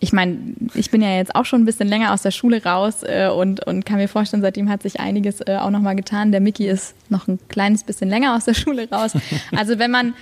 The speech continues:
Speaker 1: so früher noch wirklich Maßregeln konnte und die Eltern waren irgendwie auf der gleichen Seite wie
Speaker 2: Mhm.
Speaker 1: die, wie die, äh, Lehrer, ist es heute immer noch so? Weil ich hab manchmal so den Eindruck,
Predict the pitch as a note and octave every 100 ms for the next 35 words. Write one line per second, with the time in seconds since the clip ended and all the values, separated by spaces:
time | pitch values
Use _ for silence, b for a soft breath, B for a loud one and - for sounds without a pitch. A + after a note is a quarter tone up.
0 | B B - G#3 C4+ F4 D#4 C4 A#3 A#3
1 | - A3+ G#3+ G#3 G3 D4 D4+ C4+ B3+ A#3+
2 | B3 A3 G#3 G3 A3+ C4+ A3+ G#3+ G3+ A3+
3 | A3 G3 F3+ E3 D4+ C#4+ D#3+ F3 - E3+
4 | F3+ F3 F3 E3+ - F3+ F3 F3 E3+ E3+
5 | F3 F3 F3 F3+ E3+ F3+ G#3+ B3 - -
6 | - A#3 G#3 F#3+ G#3 C#4 C4+ - C#4+ A#3+
7 | G#3+ G#3+ A#3+ B3+ B3 A3 G#3+ G#3 G3+ A3+
8 | A#3+ B3+